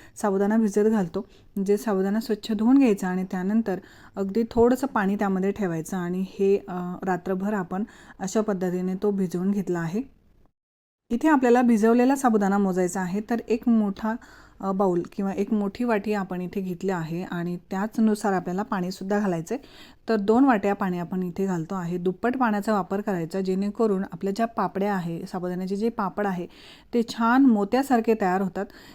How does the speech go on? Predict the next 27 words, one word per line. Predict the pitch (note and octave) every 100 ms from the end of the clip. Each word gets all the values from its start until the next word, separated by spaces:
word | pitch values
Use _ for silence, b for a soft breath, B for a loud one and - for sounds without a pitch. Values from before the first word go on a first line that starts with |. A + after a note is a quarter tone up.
| -
यामध्ये | A3+ A#3+ C4+
पाण्याचं | C4 A3 A3+ B3+
प्रमाण | B3 A#3+
तुम्ही | A#3+ A#3+
वाढवू | A#3+ G3+ F#3+
शकता, | A3 G#3+ - F#3
पण | G3 G3
त्या | G#3 -
खूप | C4 B3+ -
पातळ | G3 - B3
अशा | B3+ B3+ A#3+
पापड्या | A3 G3 G3+
तयार | G3 F#3+
होतात | G3+ F3 F3+ - B B -
आणि | F#3+ G3+
आपल्याला | F#3+ G3 G3+
त्या | A3+ A3
तशा | G#3 G#3+
नको | G#3 G3 F3 A#3
आहेत. | G#3+ F#3 F#3
आपल्याला | - F#3 F#3 G3
छान | G#3+ G3+ G3+ G#3+ G#3
दाणेदार | E3+ F3 G3 A3 B3
अशा | G3 A3
पापड्या | G#3+ F#3 G3 G3
हव्या | F3+ F#3+ F3+
आहेत, | E3+